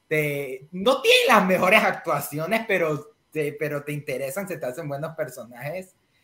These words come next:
Y pa-, y mi única cosita como tal es que siento que por momentos la temporada sí se estira. Yo,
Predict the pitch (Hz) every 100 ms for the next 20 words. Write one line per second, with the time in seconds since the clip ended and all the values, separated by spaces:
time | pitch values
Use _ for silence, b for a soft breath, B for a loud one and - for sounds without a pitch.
0 | _ - 196 196 180 175 175 170 175 175
1 | 170 170 156 180 214 277 453 311 160 156
2 | 185 226 196 151 - 151 170 180 196 196
3 | B B _ - 160 208 202 190 185 170
4 | 147 143 143 185 185 175 156 147 135 131
5 | 139 131 127 139 - 127 123 117 135